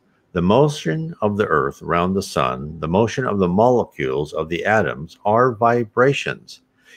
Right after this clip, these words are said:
It matters not by what degree you measure them, or what the diameter of the orbit, they are of one in kind, and in degree only do they differ from each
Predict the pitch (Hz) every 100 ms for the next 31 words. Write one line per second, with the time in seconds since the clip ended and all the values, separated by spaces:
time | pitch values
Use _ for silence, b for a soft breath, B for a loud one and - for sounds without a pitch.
0 | b 98 104 113 131 127 - 98 120 123
1 | - 76 76 90 90 _ 80 78 82 80
2 | 76 69 85 101 - 57 55 73 87 b
3 | b 90 95 98 87 85 78 87 87 80
4 | 71 69 69 - 90 82 73 65 _ _
5 | - 95 104 104 104 104 107 92 87 107
6 | 113 - 107 110 - - 127 127 87 57
7 | 55 _ _ b b b 82 85 90 87
8 | 80 92 95 71 78 - 107 120 107 113
9 | 101 95 113 - 80 76 - 76 73 -
10 | -